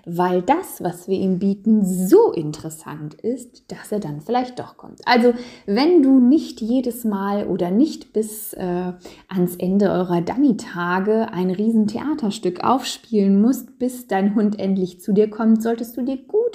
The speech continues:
überlegen, ob du dich auf solche Spielchen einlässt. Das heißt, wenn du draußen bist, empfehle ich dir tatsächlich, das Ganze erstmal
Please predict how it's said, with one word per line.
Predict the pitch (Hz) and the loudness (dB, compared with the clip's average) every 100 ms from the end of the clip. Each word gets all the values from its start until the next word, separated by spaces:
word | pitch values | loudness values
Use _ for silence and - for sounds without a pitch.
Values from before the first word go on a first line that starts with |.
| 453 | -2
überlegen, | 370 294 262 233 | 0 0 0 0
ob | 220 220 | -2 -2
du | 196 | -2
dich | 196 | -2
auf | 160 | -4
solche | - 185 196 | -6 -4 -4
Spielchen | 208 - 165 - 226 | -6 -6 -6 -4 -6
einlässt. | 110 78 - - - _ - - - - | -8 -16 -18 -20 -20 _ -20 -20 -20 -4
Das | 208 | 2
heißt, | 214 240 262 | 6 4 4
wenn | 220 | 0
du | 202 | 2
draußen | 185 160 196 359 370 262 | 0 0 0 0 4 4
bist, | 247 - | 4 0
empfehle | 180 - 185 | -6 -2 -2
ich | 165 | -2
dir | 160 156 | -4 -10
tatsächlich, | 180 175 151 - 156 | -12 -16 -16 -16 -16
das | - 151 | -14 -16
Ganze | - 143 156 - | -14 -16 -14 -14
erstmal | 139 139 - 160 | -12 -14 -16 -20